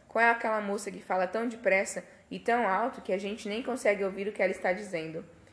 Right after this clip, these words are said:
Tudo que a gente pode fazer é ficar olhando para aquele penteadão se mexendo de um lado para o outro e se perguntar quantas aranhas fazem ninhos naquele troço. Papai funga e eu não quero ouvi-lo chorar de novo, por isso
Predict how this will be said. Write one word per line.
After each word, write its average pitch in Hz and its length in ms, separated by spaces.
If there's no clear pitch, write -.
Tudo 240 220
que 247 80
a 214 60
gente 208 220
pode 180 240
fazer 208 720
é - 80
ficar 226 340
olhando 208 340
para 185 200
aquele 185 240
penteadão 185 680
se 254 160
mexendo 185 560
de 196 140
um 190 120
lado 226 340
para 196 240
o 185 80
outro 175 360
e 190 80
se 196 160
perguntar 190 1000
quantas 262 360
aranhas 208 440
fazem 196 300
ninhos 190 300
naquele 175 360
troço. 170 540
Papai 190 300
funga 226 460
e 208 80
eu 233 80
não 277 160
quero 226 280
ouvi-lo 214 280
chorar 190 360
de 220 120
novo, 170 360
por 190 160
isso 233 360